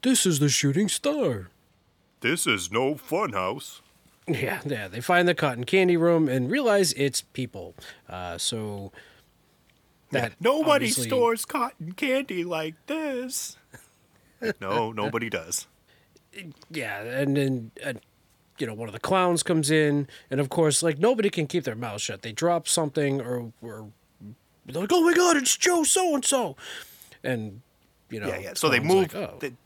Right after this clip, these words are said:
Speaker 2: remove some of the cotton candy. It's like a cotton candy cocoon, which is holding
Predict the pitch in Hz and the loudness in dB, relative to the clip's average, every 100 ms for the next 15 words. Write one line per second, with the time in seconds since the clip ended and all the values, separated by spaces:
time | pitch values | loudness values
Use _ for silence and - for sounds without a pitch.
0 | _ - 139 151 135 - 135 120 135 117 | _ -8 -2 0 0 0 -2 -2 -2 -2
1 | 107 120 107 98 - - 92 117 101 98 | -2 -4 -4 -6 -12 -14 -6 -6 -6 -4
2 | 139 120 123 117 101 - - 113 92 - | -4 -4 -4 -4 -4 -10 -6 -6 -6 -12
3 | - - 117 - 104 131 123 113 104 | -20 -12 -8 -8 -2 0 0 0 -2